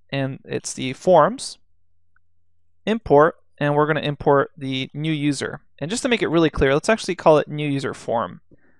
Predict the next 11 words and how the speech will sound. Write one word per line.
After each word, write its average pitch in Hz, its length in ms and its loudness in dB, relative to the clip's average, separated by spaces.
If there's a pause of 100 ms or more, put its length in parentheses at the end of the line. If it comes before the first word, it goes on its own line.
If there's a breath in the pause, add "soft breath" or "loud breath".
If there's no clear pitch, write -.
(100)
That 143 120 0
way 143 80 0
we 131 140 -2
don't 123 160 -6
get - 120 -10
confused. 113 480 -12
So - 120 -8
we'll 139 100 -4
come 170 160 -4
back 151 200 -4
to 135 480 -2